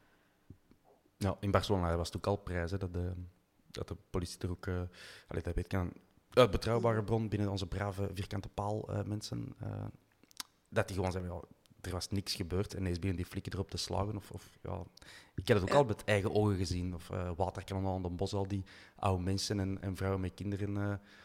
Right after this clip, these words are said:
Speaker 1: onderspuiten. En dan moet je als gewone mens niet agressief worden of, eh, eh, allee, dat allemaal heel normaal vinden.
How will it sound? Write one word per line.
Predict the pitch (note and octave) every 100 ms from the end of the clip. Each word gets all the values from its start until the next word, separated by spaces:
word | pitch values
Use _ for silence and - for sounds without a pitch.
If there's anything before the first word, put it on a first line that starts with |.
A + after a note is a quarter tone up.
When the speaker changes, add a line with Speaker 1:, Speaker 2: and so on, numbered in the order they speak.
| -
Speaker 1:
onderspuiten. | - G2 - G#2+ G#2 -
En |
dan | F#2
moet | F#2
je | -
als | F2 F2 - - -
gewone | - G2 G2+
mens | G2 G2 - - - - - _ _ _ _ -
niet | G2 G#2 A2+ A2
agressief | G#2+ F#2 E2+ - G2 -
worden | F#2 D#2+ D#2+ D#2
of, | - F2
eh, | F#2+ F2 E2+ - F#2+ F#2+
eh, | -
allee, | F2+
dat | D#2+ F2+
allemaal | F#2+ G2
heel | F#2
normaal | F2+ E2 E2+ E2
vinden. | E2+ E2